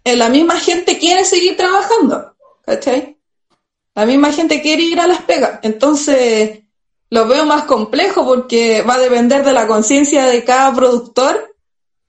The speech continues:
el si parar o no las faenas y eso,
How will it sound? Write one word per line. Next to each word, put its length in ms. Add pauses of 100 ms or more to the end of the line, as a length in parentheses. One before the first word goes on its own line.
(120)
el 160
si 160
parar 320
o 80
no 100
las 160
faenas 480
y 140
eso, 640